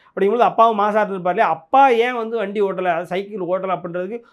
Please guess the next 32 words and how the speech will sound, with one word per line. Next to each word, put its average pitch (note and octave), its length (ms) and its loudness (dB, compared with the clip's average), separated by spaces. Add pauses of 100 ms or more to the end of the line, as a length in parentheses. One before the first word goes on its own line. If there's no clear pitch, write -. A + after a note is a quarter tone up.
(120)
ஒரு E3+ 160 -6
சூப்பர் B3 580 0
எமோஷனல் B3 480 -2
ஒரு E3+ 480 -2
கதையை F#3 320 -4
சொல்றாங்க. E3 460 -6 (280)
அந்த G3 220 -2
கதை G#3+ 220 0
பார்த்தீங்க G#3 300 -4
அப்படின்னா A3 320 0
உண்மையிலே B3 520 4
ஒரு, F#3+ 380 -2
ஒரு F3+ 120 -4
டச்சிங்கா G3+ 440 -2
இருக்கும். F3 320 -2 (240)
ரெண்டாவது F#3 240 4
கிளைமேக்ஸ் F#3 420 -6
தான், F3+ 160 -6
கிளைமேக்ஸ்ல F#3 520 -6
கதற F#3 360 -2
விட்டுருவாங்க. F#3 380 -6
அதாவது F3 640 -8 (180)
உண்மையிலே A#3+ 540 6
நீங்க A#3 140 0
வந்து A3 160 2
ஒரு G3 100 0
கிராம G3+ 580 2
பின்னணியில G3+ 560 0
வளர்ந்த, F3 720 -2
இதெல்லாம் E3 400 -2
அந்த E3+ 220 -4
படத்துல, F3+ 440 -4